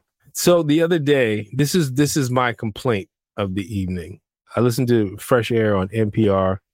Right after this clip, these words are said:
and m-, most of the times I listen to it, it's great content, interesting stories. But this particular show,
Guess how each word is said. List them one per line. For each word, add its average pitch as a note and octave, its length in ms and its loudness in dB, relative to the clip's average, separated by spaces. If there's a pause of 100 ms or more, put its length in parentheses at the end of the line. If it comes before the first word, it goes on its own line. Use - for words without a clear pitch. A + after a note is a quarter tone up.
(180)
and D3+ 380 -2
m-, A#3+ 240 0
most A3 280 2
of A#3 80 2
the F#3+ 60 -4
times G3+ 240 2
I F3 80 4
listen D#3 280 2
to D3+ 180 2
it, C#3 100 0 (160)
it's C#3 320 0 (460)
great D#3 320 2
content, C#3+ 580 0 (220)
interesting D3 500 0
stories. A#2+ 600 2 (380)
But B2 260 -2
this A3+ 200 2
particular C#3+ 520 0
show, F2 520 -4